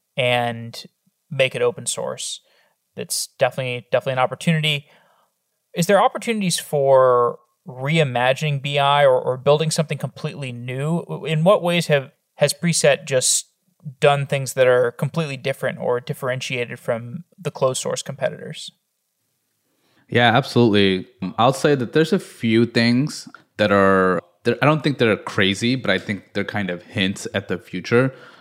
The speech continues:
Speaker 2: So one, one thing that Superset has always had is an amazing A P I for people to work with. And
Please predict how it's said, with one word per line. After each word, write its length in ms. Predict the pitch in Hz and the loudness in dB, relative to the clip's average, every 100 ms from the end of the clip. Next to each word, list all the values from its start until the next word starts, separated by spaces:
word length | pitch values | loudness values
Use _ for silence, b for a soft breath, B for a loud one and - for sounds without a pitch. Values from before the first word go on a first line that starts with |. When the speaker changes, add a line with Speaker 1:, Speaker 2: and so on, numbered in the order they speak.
| B | B
Speaker 2:
So 200 | - 113 | 2 4
one, 380 | 120 143 135 | 4 4 4
one 180 | 117 143 | 2 2
thing 180 | 139 117 | 2 2
that 260 | 104 98 - | 2 0 -2
Superset 420 | - 113 107 104 | -14 -12 -8 -6
has 100 | 95 | -6
always 420 | - 95 95 90 | -4 -2 -2 -4
had 400 | - 90 90 95 92 | -4 -4 -2 -4 -4
is 300 | 90 87 - | -4 -4 -6
an 180 | 95 | -8
amazing 800 | 90 92 95 98 98 92 90 90 - | -6 -4 -4 -4 -4 -4 -6 -10 -6
A 140 | 95 90 | -4 -4
P 200 | - 92 | -6 -4
I 240 | 85 85 | -4 -4
for 160 | - 85 | -8 -12
people 300 | - 98 87 | -8 -8 -8
to 120 | - | -10
work 320 | 85 92 90 | -8 -6 -6
with. 260 | 87 - - | -10 -12 -12
And 360 | 92 85 85 85 | -8 -6 -8 -14